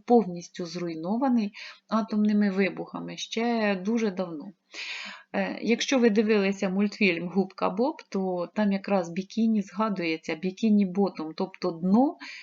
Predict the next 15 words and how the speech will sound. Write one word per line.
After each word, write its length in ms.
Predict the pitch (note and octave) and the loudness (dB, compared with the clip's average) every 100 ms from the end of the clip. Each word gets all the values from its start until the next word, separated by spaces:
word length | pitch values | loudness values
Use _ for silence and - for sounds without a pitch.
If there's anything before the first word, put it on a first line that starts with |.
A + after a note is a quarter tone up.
| - - | -18 -4
м, 520 | G3 F#3 F#3 F3+ F#3 | -2 -2 -4 -6 0
десь 200 | A3 A#3 | 2 2
там 260 | - A3 F#3 | 2 2 2
в 40 | |
районі 460 | F#3+ F#3+ A3+ B3 A3 | 2 2 4 4 2
оцього 380 | G3 A3 G#3+ - | 0 0 0 -2
атола 380 | F#3+ G#3+ G#3+ G#3+ | -2 0 2 0
Бікіні. 580 | G#3 - G#3 D#3 D3+ - - A3 - | -2 -4 -4 -4 -8 -12 -14 -14 -2
Нам, 260 | G#3 A#3 | 4 4
знаєте, 440 | G3+ G#3+ A3+ G#3 G3+ | 4 4 2 2 0
як 160 | G3+ | -2
так 220 | - G3+ G3 | 0 -2 0
натякають, 760 | F#3+ F#3+ F#3 C4 C#4+ G3+ F#3 | -4 -4 -4 0 2 2 0
і 380 | - F#3+ F#3 F3 | -4 -2 -2 -4
так, 120 | E3+ | -8